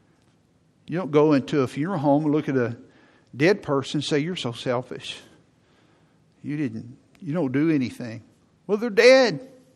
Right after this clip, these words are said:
But they're physically alive, but they're spiritually dead. And they need life. But the condition of their heart is unique. And so, um,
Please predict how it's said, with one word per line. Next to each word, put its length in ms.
But 100
they're 120
physically 560
alive, 280
but 120
they're 120
spiritually 720
dead. 440
And 140
they 100
need 220
life. 560
But 100
the 60
condition 540
of 180
their 120
heart 600
is 200
unique. 560
And 180
so, 380
um, 340